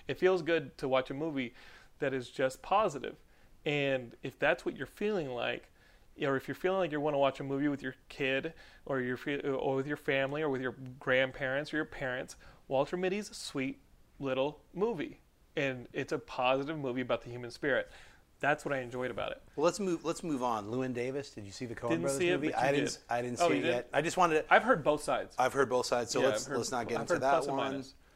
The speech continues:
Speaker 2: Um, The Heat, what did you think of that movie?
Speaker 1: Didn't see it.
Speaker 2: Okay. It's very funny.
Speaker 1: I
Speaker 2: I'll
Speaker 1: heard it's
Speaker 2: say that.
Speaker 1: hilarious. And
Speaker 2: Um,
Speaker 1: one of the actors that I cast in When Ninjas Attack is in it.
Speaker 2: Okay.
Speaker 1: Yeah.
Speaker 2: Um,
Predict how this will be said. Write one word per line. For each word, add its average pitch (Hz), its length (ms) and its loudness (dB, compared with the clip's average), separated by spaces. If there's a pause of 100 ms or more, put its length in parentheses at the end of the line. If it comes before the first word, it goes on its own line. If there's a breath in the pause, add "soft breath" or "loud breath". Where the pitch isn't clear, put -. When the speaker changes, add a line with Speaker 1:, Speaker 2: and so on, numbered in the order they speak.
(160 soft breath)
Speaker 2:
Um, 113 300 0
The 127 80 2
Heat, - 460 -6 (120)
what 113 140 -4
did 113 100 -6
you 110 80 -6
think 107 200 -8
of 101 60 -4
that 104 200 -2
movie? 87 320 -14
Speaker 1:
Didn't 214 220 0
see 240 100 -2
it. - 180 -6
Speaker 2:
Okay. 104 200 0 (120)
It's 117 120 -12
very 143 320 8
funny. 104 540 -2
Speaker 1:
I - 40 -8
Speaker 2:
I'll - 80 0
Speaker 1:
heard 156 80 4
it's 139 60 0
Speaker 2:
say 113 120 2
that. 135 60 0
Speaker 1:
hilarious. 135 460 0 (580 soft breath)
And 160 120 2
Speaker 2:
Um, 156 40 0
Speaker 1:
one 185 160 4
of 190 80 -2
the 156 80 2
actors 151 400 0
that 127 140 0
I 117 220 -2 (100)
cast 127 360 -4
in 117 200 -14
When 123 140 -10
Ninjas 123 220 -8
Attack 113 400 -6
is 101 120 -12
in 98 100 -10
it. - 160 -14 (180)
Speaker 2:
Okay. 127 300 2 (160)
Speaker 1:
Yeah. 110 220 -6 (520)
Speaker 2:
Um, 113 340 0